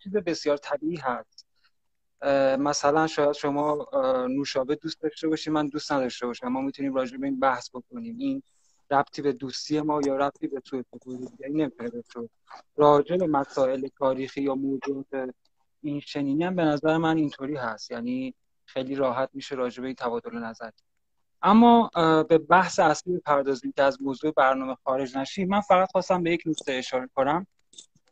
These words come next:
اه، اون هم این که، اه، اساس این سوال اشتباهه. اصلاً ما نمی‌تونیم به یک نفر بگیم چرا تو توی اون زمان، اه، تصمیم گرفتی و تشخیص دادی که این کار رو انجام بدی، چرا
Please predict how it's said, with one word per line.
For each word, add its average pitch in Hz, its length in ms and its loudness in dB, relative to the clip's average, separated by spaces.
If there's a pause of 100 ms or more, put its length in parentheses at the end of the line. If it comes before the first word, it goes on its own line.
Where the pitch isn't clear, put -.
(300)
اه، 139 460 4
اون 220 200 0
هم 233 320 2
این 226 260 6
که، 214 600 4
اه، 147 340 2 (160)
اساس 208 440 6
این 240 180 8
سوال 208 500 4
اشتباهه. 180 720 6 (260)
اصلاً 185 340 0
ما 214 160 0
نمی‌تونیم 214 920 4 (640)
به 165 100 4
یک 190 240 2
نفر 185 360 4
بگیم 175 640 0
چرا 202 380 -6
تو 220 100 -4
توی 214 340 -2
اون 190 340 0
زمان، 139 480 -2 (600)
اه، 139 100 -6 (200)
تصمیم 160 540 0
گرفتی 185 440 -4
و 160 120 2
تشخیص 139 500 -4
دادی 156 180 0
که 165 80 0
این 156 140 4
کار 165 160 -2
رو 156 100 0
انجام 147 320 -2
بدی، 165 240 -2
چرا 175 140 -4